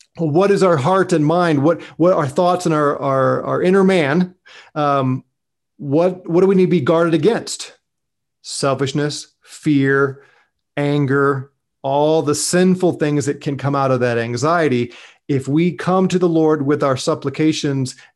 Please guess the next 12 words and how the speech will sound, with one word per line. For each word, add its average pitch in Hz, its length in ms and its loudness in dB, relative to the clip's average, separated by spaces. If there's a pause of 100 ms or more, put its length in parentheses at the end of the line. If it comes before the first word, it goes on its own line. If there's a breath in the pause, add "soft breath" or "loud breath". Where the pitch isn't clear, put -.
(160)
telling 156 260 0
him 151 120 2
what 147 220 0
we 143 180 2
want 147 420 -2
to - 220 -14
be 170 120 0
different, 151 560 0
but 139 120 -2
we're 127 120 -4
giving 147 300 -2
thanks 151 580 -4